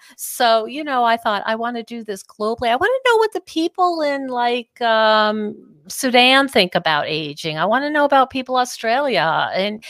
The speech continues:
you know, what I found, and I don't know what your experience is, but the people I've spoken to in the U K are really quite ahead of us, um, in thinking about, uh, the needs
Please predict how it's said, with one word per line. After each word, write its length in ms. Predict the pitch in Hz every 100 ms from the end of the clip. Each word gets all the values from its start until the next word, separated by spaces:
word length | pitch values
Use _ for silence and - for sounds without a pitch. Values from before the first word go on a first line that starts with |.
| -
you 80 | -
know, 80 | 277
what 140 | 262
I 100 | 254
found, 600 | 262 - 240 349 311 202 190
and 160 | 190 -
I 120 | 214
don't 160 | 226 226
know 120 | 220
what 100 | 208
your 100 | 214
experience 640 | 208 - 220 269 381 262
is, 160 | 190 180
but 120 | 190
the 80 | 196
people 320 | - 254 285
I've 160 | 240 208
spoken 380 | - 214 262 240
to 160 | 240
in 80 | 214
the 100 | 175
U 220 | 180 202
K 580 | 190 - 226 277 185 151 - - -
are 120 | 214
really 300 | 247 427 370
quite 480 | - - 254 240 -
ahead 280 | 196 190 214
of 160 | 196 170
us, 480 | 147 - - - - - - -
um, 220 | 170 165
in 160 | 190 180
thinking 440 | - 190 190 185
about, 680 | 170 - 165 165 165 165 170
uh, 240 | - 165 165
the 140 | 170
needs 420 | 170 165 170 -